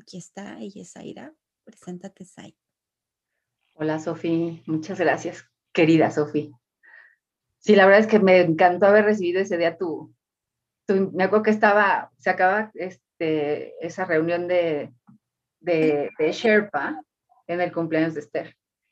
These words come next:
Speaker 1: Sí.
Speaker 2: Y, y creo que a la hora o an-, o antes recibí la, el mensaje de, "Oye, soy de la, o sea, de, soy de Sherpa, no sé qué, y tenemos historias, vamos a, a, a platicar".
Speaker 1: Sí.
Speaker 2: Dije, "Ay, qué buena onda, sí, sí, sí, lo voy a hacer".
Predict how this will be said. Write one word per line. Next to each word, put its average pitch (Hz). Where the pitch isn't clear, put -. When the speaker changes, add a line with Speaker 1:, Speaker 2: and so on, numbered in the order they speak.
Speaker 1:
Sí. 226
Speaker 2:
Y, 190
y 180
creo 180
que 214
a 202
la 170
hora 180
o 165
an-, 180
o 175
antes 185
recibí 170
la, 190
el 170
mensaje 170
de, 196
"Oye, 226
soy 220
de 233
la, 233
o -
sea, 180
de, 175
soy 208
de 220
Sherpa, 247
no 214
sé -
qué, 240
y 214
tenemos 220
historias, 233
vamos 233
a, 202
a, 180
a 175
platicar". 175
Speaker 1:
Sí. 214
Speaker 2:
Dije, -
"Ay, 311
qué 359
buena 349
onda, 254
sí, 247
sí, 233
sí, 226
lo 208
voy 220
a 247
hacer". 190